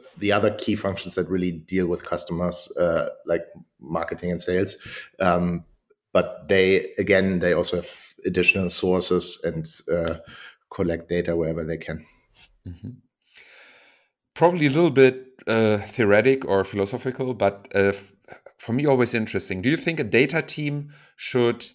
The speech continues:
Speaker 2: um, answer specific questions, or should they just go and explore data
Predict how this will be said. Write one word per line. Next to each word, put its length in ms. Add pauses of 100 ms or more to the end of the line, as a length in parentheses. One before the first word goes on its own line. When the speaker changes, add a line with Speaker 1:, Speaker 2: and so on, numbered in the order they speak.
(520)
Speaker 2:
um, 440
answer 320
specific 600
questions, 720 (100)
or 180
should 420
they 400
just 300
go 200
and 160
explore 540
data 640